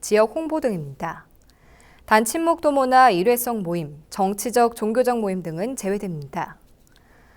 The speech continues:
소모임 지원 사업에 선정되면 월 일 회 이상 모임을 가져야 하고 청송군 청년 관련 행사에 참석해야 합니다. 신청은 이달 이십오 일까지며 군청 누리집에서 신청서를 내려받아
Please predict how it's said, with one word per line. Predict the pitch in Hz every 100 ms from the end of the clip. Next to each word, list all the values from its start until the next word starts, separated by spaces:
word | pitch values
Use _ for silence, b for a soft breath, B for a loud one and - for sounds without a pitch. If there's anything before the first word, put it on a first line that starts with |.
| b
소모임 | - 311 302 302 302
지원 | 247 247 262
사업에 | 285 262 247
선정되면 | 240 240 226 220 190 160 196 156 143 -
월 | 196 220
일 | 190 208 247
회 | 262
이상 | 226 247 240 196
모임을 | 180 220 233 220
가져야 | 175 160 185 185
하고 | 156 - 180 202 b b b b
청송군 | 311 311 311 294 294 285
청년 | 330 330 311
관련 | 285 254 233
행사에 | 196 170 185 214
참석해야 | 240 320 311 311 247
합니다. | 185 151 135 170 - - _ _ _ b b b b b b
신청은 | - 330 302 302 294
이달 | 214 202 240
이십오 | 190 190 196 196
일까지며 | 220 214 196 175 170 185 143 - _
군청 | - 226 294 285
누리집에서 | 185 226 269 277 240 247 240 214
신청서를 | 330 320 320 311 285 262 254
내려받아 | 170 185 165 156 180 185